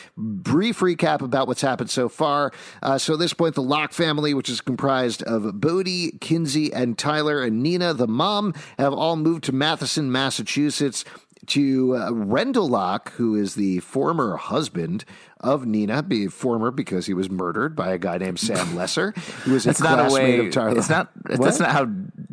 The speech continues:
Speaker 2: a husband, that's not how marriages work, <laughs> Alex.
Speaker 1: Her ex-husband. <laughs>
Speaker 2: That's not, not how it, you know, it's not a divorce
Speaker 1: Didn't,
Speaker 2: when one person dies.
Speaker 1: I haven't been, I haven't been paying close attention to these episodes, but I believe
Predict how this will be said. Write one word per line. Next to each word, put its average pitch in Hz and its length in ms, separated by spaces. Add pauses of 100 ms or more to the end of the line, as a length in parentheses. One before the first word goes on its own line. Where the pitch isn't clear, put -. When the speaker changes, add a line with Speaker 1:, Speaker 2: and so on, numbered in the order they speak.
(120)
Speaker 2:
a - 80
husband, 113 500
that's 113 260
not 135 100
how 120 80
marriages 92 480
work, 78 240
<laughs> - 0
Alex. - 540 (240)
Speaker 1:
Her 147 280
ex-husband. 104 800 (200)
<laughs> - 160
Speaker 2:
That's 131 300
not, 135 380 (480)
not 117 320
how 113 240
it, 98 80 (180)
you 156 160
know, 202 140
it's 143 140
not 175 120
a 131 40
divorce 127 560
Speaker 1:
Didn't, - 80
Speaker 2:
when 107 200
one 110 200
person 107 300
dies. 151 120
Speaker 1:
I - 100
haven't 233 300
been, 160 360
I 151 120
haven't 170 300
been 139 160
paying 131 300
close 120 280
attention 113 380
to - 100
these 104 180
episodes, 107 460
but 127 120
I 120 80
believe 110 840